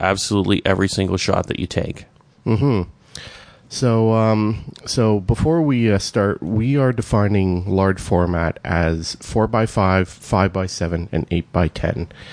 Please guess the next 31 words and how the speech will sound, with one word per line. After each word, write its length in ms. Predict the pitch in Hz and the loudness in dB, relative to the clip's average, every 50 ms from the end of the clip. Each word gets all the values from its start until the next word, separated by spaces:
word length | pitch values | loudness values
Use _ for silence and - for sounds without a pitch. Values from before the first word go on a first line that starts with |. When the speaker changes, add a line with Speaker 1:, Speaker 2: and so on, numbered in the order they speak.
| - - - - - | -20 -20 -20 -12 -4
Speaker 2:
Now, 220 | - 98 98 98 95 | -2 0 2 2 2
there 240 | 87 95 95 95 85 | 2 2 2 2 0
is 320 | - 90 117 123 120 117 117 | 0 0 0 0 -2 -2 -2
the 380 | 117 104 104 101 95 95 - - | -2 0 0 0 -2 -2 -4 -6
smaller 840 | - - - - - 120 107 110 120 131 135 120 113 104 98 95 95 - - - - - _ _ _ _ _ | -8 -10 -8 -6 -4 0 0 2 2 2 2 2 2 0 0 -2 -4 -6 -12 -20 -20 -20 _ _ _ _ _
sheets, 640 | - - - - 92 82 - - - - - - - _ - - - - - | -12 -8 -2 -2 0 0 -2 -4 -8 -12 -12 -12 -16 _ -20 -20 -20 -18 -8
um, 520 | - 78 92 87 87 85 87 85 85 85 - - - - - - | -4 0 2 4 4 4 2 2 0 -4 -6 -10 -20 -12 -4 2
two 120 | - 113 | 2 4
and 80 | 107 104 | 4 4
a 40 | |
quarter 240 | - - 110 101 95 | 2 2 0 0 2
by 120 | 87 87 82 | 0 -2 -2
three 240 | - - 120 113 | -2 2 2 4
and 80 | 104 98 | 4 2
a 20 | |
quarter, 400 | 95 - - - 92 90 87 87 - - - - - - - - - - - | 0 -2 -2 -4 -2 -2 -2 -4 -4 -8 -20 -20 -20 -18 -18 -18 -16 -6 0
but 160 | - 95 - - - | 2 2 2 2 2
you 100 | 110 107 | 2 2
can't 300 | 95 - 120 110 - - | 4 4 4 4 2 2
get 220 | - 101 90 - | 0 0 0 0
those 380 | 80 76 71 - - - - - - - | -2 -4 -4 -6 -8 -12 -12 -10 -6 -4
Speaker 1:
Absolutely. 460 | - - - - 90 90 87 - 92 90 | -4 -2 0 0 2 2 4 4 4 2
Speaker 2:
these 20 | 90 | 2
days 80 | 90 95 | 0 0
unless 300 | 90 90 92 90 - - | 0 0 0 0 0 -2
you 80 | 95 | -4
custom 360 | - - 87 80 - - - 85 | -4 -2 -4 -4 -4 -4 -6 -4
cut 180 | - 90 78 - | -4 -4 -6 -4
them 100 | - 85 | -6 -4
down. 320 | 87 87 87 87 82 82 82 - - - - - - - - - - - | 0 2 2 2 0 -2 -4 -10 -12 -20 -20 -20 -20 -20 -20 -16 -6 0
Um, 480 | 95 95 92 95 92 92 95 95 - | 2 4 4 6 4 4 2 0 -2